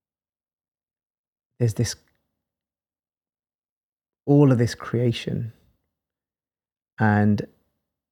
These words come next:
we get caught in it, thinking that we're just this little dot. That's my only truth.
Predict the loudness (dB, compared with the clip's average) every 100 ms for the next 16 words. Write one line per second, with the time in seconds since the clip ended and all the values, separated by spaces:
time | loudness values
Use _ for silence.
0 | _ -2 0 0 -2 -2 -2 -2 -4 -6
1 | -8 _ _ _ _ _ _ _ _ _
2 | _ _ _ _ _ _ _ _ _ -6
3 | -6 -2 -2 0 -2 -2 -6 -4 -8 -10
4 | _ -14 -10 -8 -6 -4 -4 -6 -8 -8
5 | -14 -20 _ _ _ _ _ _ -10 -10
6 | -10 -14 -20 _ -4 -2 0 -2 -4 -8
7 | -8 -10 -20